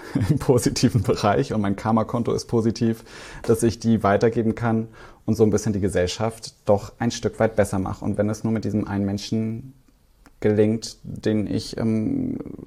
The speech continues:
beim Wachsen und, ähm, Erziehen zusehe und, äh,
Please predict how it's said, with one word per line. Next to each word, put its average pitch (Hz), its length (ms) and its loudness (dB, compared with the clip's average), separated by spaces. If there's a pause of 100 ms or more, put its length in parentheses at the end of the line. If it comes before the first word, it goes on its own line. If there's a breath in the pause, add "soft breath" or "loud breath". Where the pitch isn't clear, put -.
(220)
beim 110 320 2
Wachsen 110 380 0
und, 101 400 -2
ähm, 104 240 -2
Erziehen 101 800 -2
zusehe 95 680 -2
und, 101 320 -4
äh, 101 340 0